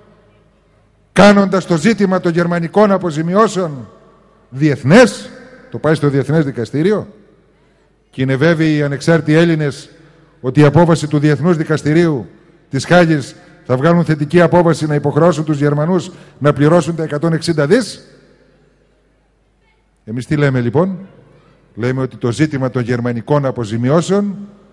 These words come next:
είναι ανοιχτό για την επόμενη κυβέρνηση της Νέας Δημοκρατίας. Λένε ότι θα φύγουν από το μνημόνιο. Είναι κανείς που θέλει να μείνει στο μνημόνιο;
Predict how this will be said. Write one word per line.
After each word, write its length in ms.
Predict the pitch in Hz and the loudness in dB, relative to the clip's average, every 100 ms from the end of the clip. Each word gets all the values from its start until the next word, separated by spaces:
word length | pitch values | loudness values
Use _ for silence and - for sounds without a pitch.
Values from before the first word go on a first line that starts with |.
| _ _ _ | _ _ _
είναι 220 | 123 143 | -4 0
ανοιχτό 760 | 143 143 143 - 202 120 - - - - - _ _ _ _ _ _ _ | 0 -2 -6 4 6 4 -4 -18 -20 -20 -20 _ _ _ _ _ _ _
για 140 | 120 | -6
την 120 | 120 127 | -2 -2
επόμενη 400 | 113 139 127 120 | 2 0 0 -4
κυβέρνηση 520 | 113 123 117 107 110 | -2 -2 -2 -6 -8
της 140 | 98 | -4
Νέας 200 | 113 110 | -2 -2
Δημοκρατίας. 720 | 98 101 104 98 92 78 - _ _ _ _ _ _ _ _ _ _ _ _ _ _ - | -4 -6 -6 -6 -8 -10 -18 _ _ _ _ _ _ _ _ _ _ _ _ _ _ 2
Λένε 240 | 190 233 | 6 6
ότι 160 | 240 226 | 6 2
θα 140 | 208 | 0
φύγουν 360 | - 247 247 247 | 0 0 0 0
από 100 | 240 | 0
το 80 | |
μνημόνιο. 640 | 233 240 262 220 156 104 82 - - _ _ _ _ _ _ _ _ _ _ _ _ - | 0 2 2 2 -4 -8 -14 -20 -20 _ _ _ _ _ _ _ _ _ _ _ _ -10
Είναι 180 | 131 135 | -6 -4
κανείς 340 | 143 131 135 | -2 0 -2
που 120 | - | -2
θέλει 160 | 123 135 | 0 0
να 120 | 127 | 0
μείνει 220 | 117 113 | -4 -6
στο 180 | 107 143 | -6 -6
μνημόνιο; 500 | 151 196 233 175 76 | -4 -2 -2 -4 -8